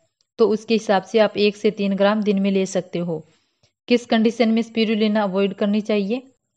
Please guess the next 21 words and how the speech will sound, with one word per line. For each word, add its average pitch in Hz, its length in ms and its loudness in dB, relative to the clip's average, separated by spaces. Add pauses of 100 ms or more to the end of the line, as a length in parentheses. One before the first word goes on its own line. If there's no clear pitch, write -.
(160)
तो 226 140 6
दोस्तों, 226 580 2
अगर 214 240 4
आपको 214 280 4
कोई 214 180 4
बीमारी 202 460 4
है 220 180 0
या 220 160 4
कोई 208 200 2
दवाई 196 260 4
ले 202 160 4
रहे 202 180 2
हो, 220 320 -2
तो 214 80 4
उस 220 220 -2
टाइम 208 200 4
पर 196 160 2
आप 196 200 2
डॉक्टर 196 280 0
से 214 160 0
पूछिए, 208 420 -2